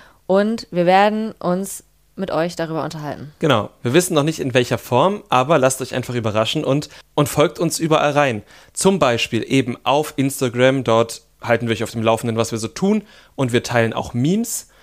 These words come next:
Speaker 2: Und natürlich folgt uns auch auf den Podcast-Plattformen, wo ihr uns hört. Spotify, Apple Podcasts. Gebt da möglichst fünf Sterne, schreibt super liebe Rezensionen,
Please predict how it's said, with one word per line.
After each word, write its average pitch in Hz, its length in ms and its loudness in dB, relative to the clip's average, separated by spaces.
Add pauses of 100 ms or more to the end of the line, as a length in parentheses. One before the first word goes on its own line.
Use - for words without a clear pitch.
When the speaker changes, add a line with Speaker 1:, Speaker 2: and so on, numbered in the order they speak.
(160)
Speaker 2:
Und 185 160 0
natürlich 143 320 0
folgt 131 240 2
uns 123 140 -2
auch 123 120 0
auf 113 120 -2
den 110 340 -4
Podcast-Plattformen, 117 960 0
wo 117 120 0
ihr 120 100 2
uns 113 240 -6
hört. 113 260 2
Spotify, 120 600 0
Apple 123 180 -4
Podcasts. 120 680 -2 (760)
Gebt 139 240 2
da 135 100 6
möglichst 165 480 0
fünf 170 220 -2
Sterne, 139 360 2
schreibt 120 460 0
super 165 420 0
liebe 160 320 2
Rezensionen, 139 760 -2